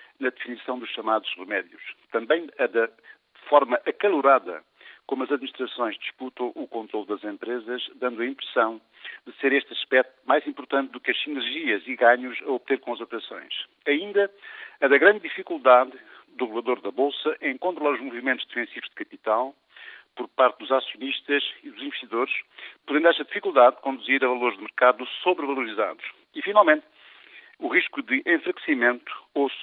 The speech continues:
sustentabilidade dos projetos empresariais a longo prazo, face à necessidade da apresentação de propostas defensivas agressivas para o controle acionista. No caso concreto da opa do B C P sobre o B P I, parecendo lógico o processo de consolidação,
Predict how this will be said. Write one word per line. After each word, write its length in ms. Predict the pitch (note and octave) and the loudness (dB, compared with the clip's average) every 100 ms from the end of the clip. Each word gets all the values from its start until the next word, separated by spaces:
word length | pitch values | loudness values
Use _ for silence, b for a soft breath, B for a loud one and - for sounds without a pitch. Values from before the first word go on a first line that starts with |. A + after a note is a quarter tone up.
| - | -12
sustentabilidade 840 | - F#3+ - D#3 D3+ C#3 B2+ B2+ B2 | -8 -8 -4 -2 0 0 4 4 4
dos 100 | - | -4
projetos 340 | - A#2 - | -2 -2 -2
empresariais 480 | A#2 G#2 A2 A2 G#2 | -8 -8 -2 0 0
a 40 | |
longo 180 | G#2+ A2 | -2 -8
prazo, 500 | - A#2+ C3+ C3 C#3 _ _ B B - | -2 0 0 -2 -16 _ _ B B -4
face 260 | C3 B2 - | 0 0 2
à 60 | B2 | -2
necessidade 600 | D#3 - C3+ A#2 A2+ A#2+ A#2 | -2 -12 2 6 6 4 0
da 120 | A#2 | 0
apresentação 520 | A#2 A2+ A2+ A#2 A2+ | 0 -6 -14 -10 -10
de 60 | G2+ | -10
propostas 520 | A2 - B2 - G2 | -12 -2 -2 -2 -14
defensivas 720 | - B2 - - B2 A#2 B2 | -14 -12 -12 -12 -10 -8 -8
agressivas 720 | - C#3+ B2+ - B2 A#2 C3 - B B B - | -6 -8 -10 -12 -10 -4 -4 -6 B B B -4
para 160 | C3 | -4
o 80 | B2+ | -2
controle 380 | B2 A#2 B2+ A#2 | -6 -6 -2 -2
acionista. 540 | A2 - F#2+ - - - _ _ _ | -2 -6 -14 -16 -18 -20 _ _ _
No 100 | D3 | -2
caso 200 | C#3 G#3 | 6 6
concreto 380 | F#3+ F3+ B2+ - | 6 4 4 4
da 80 | A#2 | 6
opa 360 | A#2+ C3+ A2+ G#2+ _ _ | 8 8 6 -4 _ _
do 120 | A#2+ | -8
B 100 | B2+ E3 | -2 0
C 140 | D3 | -2
P 160 | - G#2+ | -6 -6
sobre 260 | - C3+ | -4 -6
o 20 | G2+ | -4
B 100 | C#3 | -4
P 140 | A2 | -4
I, 240 | G#2 A#2 _ B B B B | -10 -12 _ B B B B
parecendo 360 | C#3+ - G#3 | 0 0 2
lógico 400 | D#3 D#3+ D#3 - | 8 8 8 -4
o 20 | B2+ | -8
processo 400 | - - C#3+ - | -6 -2 -2 -2
de 60 | |
consolidação, 760 | - C#3 - C3 A2+ - G2+ | -8 -8 -6 -6 -6 -4 -4